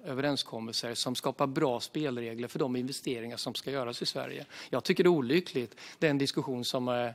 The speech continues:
nu har påbörjats från Moderaternas sida. I Sverige har vi gynnats av att ha en bred överenskommelse om energiomställningar.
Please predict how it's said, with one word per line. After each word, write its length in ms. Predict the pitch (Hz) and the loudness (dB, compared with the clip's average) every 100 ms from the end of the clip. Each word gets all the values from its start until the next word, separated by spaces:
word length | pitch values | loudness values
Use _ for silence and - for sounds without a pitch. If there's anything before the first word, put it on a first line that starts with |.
| - | 0
nu 160 | 139 | 4
har 120 | 170 | 6
påbörjats 500 | 160 175 135 127 123 | 6 6 6 2 0
från 100 | - | 0
Moderaternas 540 | 135 131 127 120 151 143 | 0 0 0 0 -2 0
sida. 380 | 131 104 113 - - - - - - _ _ _ | 0 -2 -4 -8 -16 -18 -18 -20 -20 _ _ _
I 60 | - | -2
Sverige 300 | - 151 175 | 4 6 6
har 100 | 165 | 4
vi 80 | 156 | 4
gynnats 580 | 147 170 120 139 - | 4 2 2 0 0
av 160 | 170 135 | 0 2
att 120 | 131 | 0
ha 80 | 131 | -2
en 120 | 123 | -2
bred 320 | 117 139 170 | 0 2 4
överenskommelse 800 | 160 151 160 139 - 113 120 - | 4 4 2 0 -4 -6 -2 0
om 100 | 131 | 0
energiomställningar. 1080 | 135 127 156 123 110 - 165 175 123 120 | 0 0 -2 -2 -4 -4 -4 -4 -6 -8